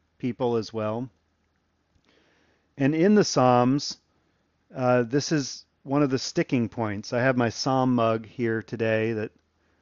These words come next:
says coffee consumption to psalm ratio. Psalm eighty-eight is at the top.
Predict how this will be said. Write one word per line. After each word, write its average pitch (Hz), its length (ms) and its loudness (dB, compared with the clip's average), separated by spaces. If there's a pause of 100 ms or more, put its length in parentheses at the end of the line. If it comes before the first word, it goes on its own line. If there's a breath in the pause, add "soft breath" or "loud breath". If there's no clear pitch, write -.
(1040)
says 117 540 -2 (360)
coffee 139 380 2
consumption 127 800 -2
to 117 100 -8
psalm 131 420 0
ratio. 117 720 -2 (760)
Psalm 127 300 2
eighty-eight 123 480 2
is 117 140 -2
at 117 100 -4
the 110 80 -4
top. 123 580 0